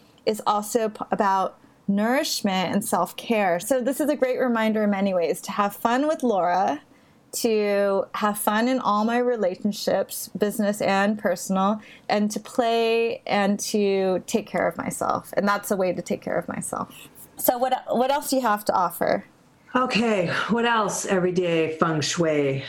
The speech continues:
Speaker 2: Well, I'm kind of compulsive about cleaning my stove.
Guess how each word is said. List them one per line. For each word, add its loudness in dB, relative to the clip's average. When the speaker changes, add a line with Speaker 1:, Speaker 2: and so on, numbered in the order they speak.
Speaker 2:
Well, 2
I'm 0
kind 2
of -4
compulsive -2
about 0
cleaning 2
my 2
stove. -2